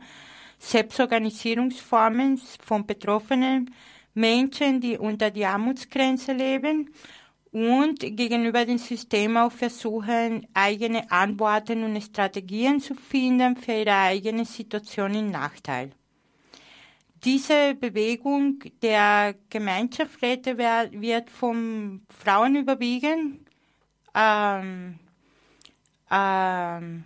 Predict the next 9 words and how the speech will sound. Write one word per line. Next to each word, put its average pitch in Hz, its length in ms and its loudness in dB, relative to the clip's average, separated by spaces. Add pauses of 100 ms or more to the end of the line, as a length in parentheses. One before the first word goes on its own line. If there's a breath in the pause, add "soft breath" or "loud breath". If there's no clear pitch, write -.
(720 soft breath)
wie 190 180 -6
heißt 185 240 -6
das? 233 160 -6 (480 loud breath)
Wird 220 260 2
von 240 200 -4
Frauen 220 440 2
dann 220 160 -2
mal 208 200 2
überwiegend, 220 1000 -2